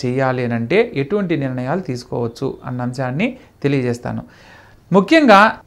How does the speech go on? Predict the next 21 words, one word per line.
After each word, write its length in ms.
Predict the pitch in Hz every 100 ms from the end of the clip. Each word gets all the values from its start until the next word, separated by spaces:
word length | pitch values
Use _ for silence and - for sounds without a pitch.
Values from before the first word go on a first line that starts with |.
| _
కుజుడు 320 | - 247 302 311
మాత్రమే 640 | 226 208 208 190 208 220
మనం 400 | 175 165 190 190 - _ _ _ _ -
దోషకారకుడిగా 880 | 135 180 202 185 165 156 135 135 196 - -
పరిగణ 360 | 135 143 156 175 131
చేయరాదు 580 | 127 127 120 113 139 - - - -
వైవాహిక 360 | 127 151 147 127
జీవితానికి 340 | 123 127 120
సంబంధించి. 320 | 120 120 131
అసలు 160 | 131 190
కుజదోషం 500 | 165 202 220 196 160
గురించి 420 | 160 147 247 277 - - -
ఏ 200 | 127 190
తల్లిదండ్రులు 500 | 196 170 151 139 135
కూడా 300 | 127 151 208 - -
భయపడకండి. 680 | 123 139 135 120 117 113 143 - - - - _ _ _ -
వైవాహిక 440 | 165 247 294 277
జీవితంలో 680 | 214 202 185 165 123 127 175 - - -
శుభగ్రహ 480 | 185 233 220 214 196
వీక్షణ 460 | 131 165 170 185
జరిగినప్పుడు 680 | 151 135 131 123 120 117